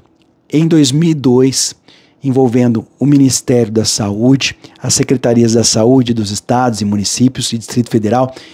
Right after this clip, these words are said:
e também tem um papel estratégico no desenvolvimento da atenção integral à saúde do trabalhador. De dois mil e sete a dois mil e vinte e dois, o Sistema Único de Saúde, o sus,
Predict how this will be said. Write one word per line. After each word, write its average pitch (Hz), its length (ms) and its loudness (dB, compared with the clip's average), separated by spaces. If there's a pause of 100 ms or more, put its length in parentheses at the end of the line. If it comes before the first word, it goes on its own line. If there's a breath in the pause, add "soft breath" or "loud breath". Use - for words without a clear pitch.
(120)
e 151 80 -6
também 135 340 0 (320 loud breath)
tem 139 100 0
um 127 60 0
papel 131 300 0
estratégico 139 640 0
no 139 80 2
desenvolvimento 127 640 0 (320 soft breath)
da 139 240 -2
atenção 135 720 0
integral 135 560 2
à 139 120 -2
saúde 139 460 -2
do 143 260 0
trabalhador. 135 840 0 (680 loud breath)
De 120 60 -12
dois 127 280 2
mil 139 160 4
e 143 60 2
sete 127 640 0 (180)
a 127 300 -2
dois 123 300 2
mil 123 180 4
e 117 80 4
vinte 127 300 0
e 143 40 2
dois, 120 480 0 (560 soft breath)
o 123 100 -8
Sistema 160 480 0
Único 135 300 2
de - 60 -6
Saúde, 120 360 2
o 123 60 2
sus, - 460 0